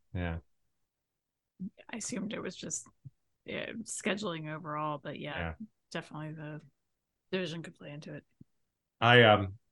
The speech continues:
Speaker 1: I wonder and I hope that Wrexham will play with their Eagles green jerseys. I think that would be, that would be pretty
Speaker 2: <laughs>
Speaker 1: cool. To be honest, if they were selling them at the stadium,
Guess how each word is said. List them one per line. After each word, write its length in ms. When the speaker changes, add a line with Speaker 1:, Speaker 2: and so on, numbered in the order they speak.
Speaker 1:
I 60
wonder 540
and 240
I 280
hope 300
that 220
Wrexham 460
will 160
play 760
with 220
their 400
Eagles 460
green 460
jerseys. 680
I 140
think 200
that 120
would 180
be, 300
that 160
would 120
be 120
pretty 360
Speaker 2:
<laughs> 60
Speaker 1:
cool. 180
To 60
be 100
honest, 260
if 100
they 120
were 120
selling 340
them 140
at 140
the 80
stadium, 560